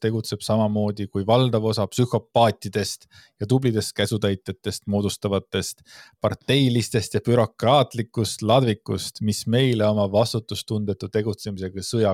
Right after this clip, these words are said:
kaela tõmbab. Kahurilihaks saadetakse aga mobilisatsiooni käigus lihtsaid inimesi, kel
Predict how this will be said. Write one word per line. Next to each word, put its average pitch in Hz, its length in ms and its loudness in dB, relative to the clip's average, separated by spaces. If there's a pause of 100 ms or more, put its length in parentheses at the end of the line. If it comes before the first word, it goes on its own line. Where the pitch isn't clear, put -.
kaela 98 320 2
tõmbab. 156 560 2 (560)
Kahurilihaks 123 640 4
saadetakse 107 560 0
aga 92 160 -2
mobilisatsiooni 101 800 -2
käigus 107 400 0
lihtsaid 127 320 -4
inimesi, 110 380 -4 (680)
kel 117 480 2